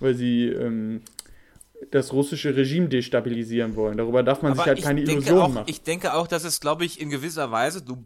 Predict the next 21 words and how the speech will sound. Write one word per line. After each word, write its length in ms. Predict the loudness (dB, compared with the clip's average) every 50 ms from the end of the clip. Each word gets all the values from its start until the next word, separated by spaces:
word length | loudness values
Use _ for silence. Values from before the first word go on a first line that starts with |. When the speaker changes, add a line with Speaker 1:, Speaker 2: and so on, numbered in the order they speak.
| _ _
Speaker 2:
du 100 | -12 -12
bist 220 | -10 -10 -6 -4
ja 100 | -4 -4
ein 100 | -4 -4
Cleverer 640 | -4 -4 -2 0 2 0 0 0 -2 -2 -4 -4 -4
aus 180 | -6 -8 -8 -8
der 160 | -8 -8 -8
A 120 | -8 -8
F 120 | -10 -12 -12
D, 220 | -10 -10 -10 -10 -12 -14 -18 -20 -20 _ _ -14
hm, 260 | -10 -10 -8 -10 -10 -14 -20 -20 -20 -20 -20 _
sagen 180 | -14 -14 -12 -12
wir's 120 | -14 -12
mal 140 | -12 -10 -8
so, 280 | -6 -4 -4 -4 -6 -10 _ _ _ _ _
aber 180 | -10 -8 -8 -10 -12 -16 _ _ _
es 160 | -12 -12 -10
gibt 220 | -10 -12 -16 _ _
bestimmt 380 | -16 -12 -10 -10 -10 -8 -6
auch 100 | -8 -8
viele, 460 | -8 -10 -12 -6 -2 -2 -2 -2 -2